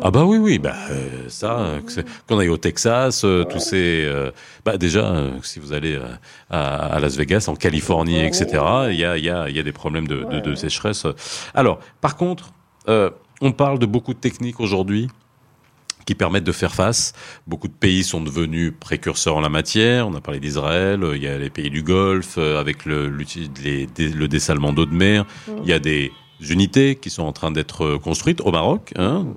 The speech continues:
Speaker 1: d'autres qui ont été, euh, qui ont
Speaker 2: Depuis,
Speaker 1: été,
Speaker 2: ça, ça fait
Speaker 1: qui ont été
Speaker 2: longtemps.
Speaker 1: lan-, qui, ça fait longtemps,
Speaker 2: Ça
Speaker 1: oui,
Speaker 2: fait, ouais.
Speaker 1: qui ont été lancées, une multiplication pour utiliser
Speaker 2: Mm.
Speaker 1: ça.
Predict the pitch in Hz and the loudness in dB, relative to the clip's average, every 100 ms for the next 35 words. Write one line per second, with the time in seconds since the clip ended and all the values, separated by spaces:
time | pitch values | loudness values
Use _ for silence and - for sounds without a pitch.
0 | 80 80 120 117 - 95 82 80 - 87 | -2 2 2 2 -10 -6 -4 -4 0 0
1 | 76 67 65 - 73 71 71 82 80 - | 2 -2 -6 -8 -4 -4 0 0 0 -6
2 | - - - 220 185 - 92 113 - 120 | -10 -10 -8 -2 0 2 2 0 0 0
3 | - 185 254 285 110 185 202 359 285 254 | 2 2 2 2 2 2 0 -2 -4 -6
4 | 226 - 98 90 95 87 85 - 143 147 | -10 -2 2 2 2 2 0 2 2 2
5 | 110 85 87 - 82 80 78 - 110 110 | 0 -2 -2 -4 -4 0 -2 0 0 -2
6 | - 80 71 - 80 - 131 139 | -2 -6 -6 -4 -4 0 0 0